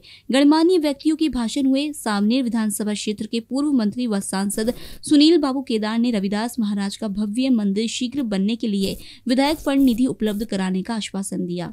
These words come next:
इसी तरह समाज रत्न दीपक सूचक ने मंदिर के लिए संत रविदास महाराज की मूर्ति दान करने की घोषणा की। पोटा के सरपंच पवन धुर्वे ने ग्राम पंचायत में पहल कर पन्द्रह सौ वर्ग फुट जमीन दी गई। महाप्रसाद वितरण किया गया। कार्यक्रम के प्रस्तावक रिंकू सिंह एवं संचालक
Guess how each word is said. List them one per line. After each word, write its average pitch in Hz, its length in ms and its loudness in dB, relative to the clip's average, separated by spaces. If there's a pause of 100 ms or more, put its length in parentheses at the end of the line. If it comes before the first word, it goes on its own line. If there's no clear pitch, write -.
(140)
इसी 294 180 2
तरह 339 320 2
समाज 277 460 2
रत्न 240 360 0
दीपक 233 480 -2
सूचक 247 400 -2
ने 208 220 2 (140)
मंदिर 269 300 6
के 339 120 0
लिए 302 120 4
संत 294 300 2
रविदास 233 480 0
महाराज 208 340 0
की 254 120 2
मूर्ति 220 280 2
दान 208 200 0
करने 202 240 0
की 202 140 -10
घोषणा 240 360 -4
की। 262 280 0
पोटा 196 260 -2
के 202 140 -6
सरपंच 220 460 -4
पवन 214 320 -2
धुर्वे 214 280 -2
ने 226 120 0
ग्राम 196 280 -2
पंचायत 202 460 -4
में 233 160 0
पहल 220 320 -4
कर 226 300 0 (160)
पन्द्रह 311 260 4
सौ 440 200 0
वर्ग 285 220 0
फुट 302 380 0
जमीन 254 460 4
दी 196 200 -2
गई। 185 220 -4 (200)
महाप्रसाद 302 560 2
वितरण 269 320 2
किया - 260 -4
गया। - 220 -8 (140)
कार्यक्रम 208 360 -4
के 208 100 -6
प्रस्तावक 208 640 -2
रिंकू 220 460 0
सिंह 285 340 2
एवं 226 220 0
संचालक 196 600 -2